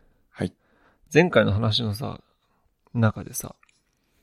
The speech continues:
Speaker 2: AmazonエコーでApple Podcastは聞けるのか問題あったじゃん。
Speaker 1: ありましたね。
Speaker 2: それちょっと調べたんだけど、
Speaker 1: はい。
Speaker 2: なんと、二千十九年十二月の記事で、
Speaker 1: はい。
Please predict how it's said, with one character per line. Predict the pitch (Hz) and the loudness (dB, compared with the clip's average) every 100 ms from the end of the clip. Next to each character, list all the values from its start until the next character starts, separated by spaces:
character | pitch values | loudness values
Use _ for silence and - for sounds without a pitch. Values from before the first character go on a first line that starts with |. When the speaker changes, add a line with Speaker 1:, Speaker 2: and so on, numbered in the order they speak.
| - - - _ - | -20 -20 -20 _ -2
Speaker 2:
Amazon | 127 143 156 156 | 2 4 4 2
エ | |
コ | - 110 | 4 4
ー | |
で | 107 104 | 4 0
Apple | 107 - - 135 | -2 4 2 4
Podcast | 135 - 143 139 143 - 104 | -2 -2 -2 0 -2 0 -4
は | 101 | -4
聞 | - | 4
け | 135 | 4
る | 123 | 6
の | 123 | 4
か | 123 | 4
問 | 117 120 | 4 2
題 | 98 - | 2 -4
あ | |
っ | - | -10
た | 104 | -6
じ | 110 | -6
ゃ | |
ん。 | - _ _ | -8 _ _
Speaker 1:
あ | 107 | -2
り | 104 | 0
ま | 104 | 0
し | 101 | -2
た | 92 | -2
ね。 | 90 87 - _ _ _ _ _ _ _ _ _ _ | -2 -2 -10 _ _ _ _ _ _ _ _ _ _
Speaker 2:
そ | - 139 | -2 0
れ | 143 | 4
ち | 156 | 2
ょ | |
っ | |
と | - | 2
調 | - 120 | 2 4
べ | 110 | 2
た | 104 | -2
ん | 104 | -10
だ | 98 | -10
け | |
ど、 | 107 110 - _ _ _ | -6 -6 -6 _ _ _
Speaker 1:
は | - 101 | -4 -4
い。 | 87 - _ - _ _ - | -4 -12 _ -20 _ _ 4
Speaker 2:
な | 135 | 6
ん | 113 | 6
と、 | 104 - - - - | 0 -2 -14 -20 0
二 | 117 | 0
千 | 107 143 110 | 6 6 6
十 | 107 113 | 6 4
九 | - 110 | 4 2
年 | 101 | 2
十 | 92 113 | 2 4
二 | 113 | 6
月 | 117 - | 4 2
の | 101 | -6
記 | 95 104 | -6 -6
事 | 98 92 | -6 -8
で、 | 85 _ _ _ | -14 _ _ _
Speaker 1:
は | - - | -8 -2
い。 | 92 | -2